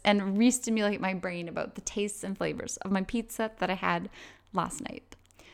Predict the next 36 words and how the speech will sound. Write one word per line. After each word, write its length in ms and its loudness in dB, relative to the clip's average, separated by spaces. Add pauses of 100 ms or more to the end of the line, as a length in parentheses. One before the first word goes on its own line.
(120)
So 140 0
thank 340 8
you 60 6
so 160 2
much 160 0
for 100 -2
joining 320 2
me. 240 0 (420)
In 300 8
other 240 10
news, 540 4
let's 240 -6 (240)
think. 360 -6 (920)
Oh, 180 10
my 180 4 (160)
big, 360 2
huge, 440 2
exciting 440 6
news, 260 0
and 140 2
possibly 460 6
something 340 2
we 120 0
were 100 0
celebrating 600 4
the 100 2
other 160 2
day 180 6
with 140 4
our 100 8
pizza 580 0
night, 320 2 (400)
was 300 6
the 80 10
fact 420 6
that, 360 0